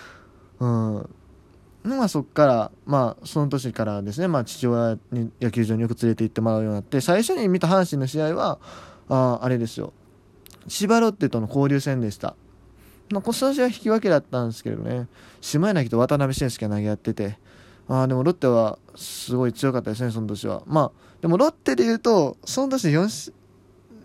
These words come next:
四試合ぐらい見に行ってて、その最後ですね。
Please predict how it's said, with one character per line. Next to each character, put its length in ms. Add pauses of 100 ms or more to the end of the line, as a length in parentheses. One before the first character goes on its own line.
(100)
四 240
試 180
合 60
ぐ 80
ら 80
い 20
見 80
に 60
行 80
っ 20
て 100
て、 300
そ 240
の 80
最 240
後 80
で 80
す 100
ね。 220